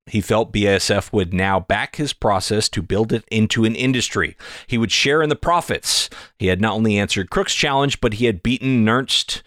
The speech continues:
and succeeded where Ostwald had failed. Those are other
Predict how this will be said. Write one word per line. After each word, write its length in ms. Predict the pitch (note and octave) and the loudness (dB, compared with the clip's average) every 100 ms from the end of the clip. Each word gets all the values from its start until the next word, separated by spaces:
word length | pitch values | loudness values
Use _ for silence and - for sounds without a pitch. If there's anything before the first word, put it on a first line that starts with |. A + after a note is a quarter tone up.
| - - | -16 -4
and 120 | G2 | -2
succeeded 560 | - - - A2 A2+ G2+ | -2 -2 -2 0 0 0
where 360 | G2 G2 G2+ - | 2 2 0 -2
Ostwald 580 | F#2+ G#2 - G2 F2+ - | 0 0 -2 -2 -2 -2
had 280 | - F2+ E2+ | -4 -4 -4
failed. 580 | - G#2+ F#2+ D2 - - - - _ _ - | -2 0 0 -2 -12 -20 -20 -20 _ _ -8
Those 180 | F#2+ F2+ | -4 -2
are 140 | E2+ | -2
other 260 | F2 E2 | -2 -4